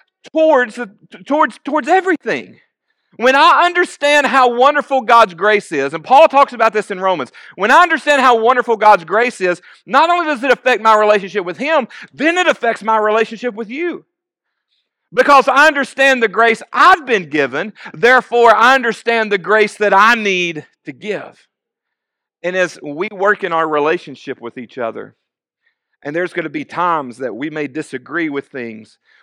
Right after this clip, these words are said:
we may not see things eye to eye. There may be times that I hurt you or I offend you, not purposefully,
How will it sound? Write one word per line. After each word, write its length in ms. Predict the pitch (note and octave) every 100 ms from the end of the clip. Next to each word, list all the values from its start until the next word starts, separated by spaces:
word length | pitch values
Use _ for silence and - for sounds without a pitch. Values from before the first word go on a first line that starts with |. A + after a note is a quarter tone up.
| -
we 140 | F3
may 160 | F3 D#3+
not 220 | D3 -
see 240 | F3+ F3+
things 320 | D#3 C#3+ C3+
eye 260 | C#3+ C#3 C#3
to 80 | B2+
eye. 260 | C#3+ D3+
There 120 | C3+ G3
may 140 | F#3
be 120 | G#3+
times 560 | - - F3+ F3 D3 _ _ _
that 140 | - C#3+
I 140 | C3+
hurt 340 | - G3+ G3+ D3
you 240 | C3+ B2
or 160 | C3 C#3+
I 140 | C3+
offend 420 | C3+ F#3 F#3 E3
you, 280 | C#3+ B2+ G#2 _ _ -
not 260 | F#3 E3+
purposefully, 800 | - G3+ G#3 F3 - F3 F#3+ G#3+